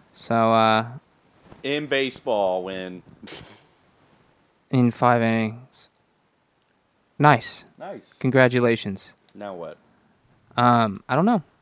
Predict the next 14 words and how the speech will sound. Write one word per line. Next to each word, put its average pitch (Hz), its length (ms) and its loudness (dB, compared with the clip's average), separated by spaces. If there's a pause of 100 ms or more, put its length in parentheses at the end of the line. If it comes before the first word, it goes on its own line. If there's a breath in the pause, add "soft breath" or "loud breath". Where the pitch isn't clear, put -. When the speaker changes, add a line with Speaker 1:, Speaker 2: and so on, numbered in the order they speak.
(560 loud breath)
Speaker 1:
He's 127 160 -8
got 135 200 4
some 131 200 -4
rewards. 131 600 0
He's 120 180 -12
got 120 160 -2
some, 120 380 -6
uh, 123 300 -4
spring 123 280 -8
training 123 320 -6
rewards, 131 540 -6
and 117 220 -8
Speaker 2:
That's - 120 -14
cool. 90 220 -16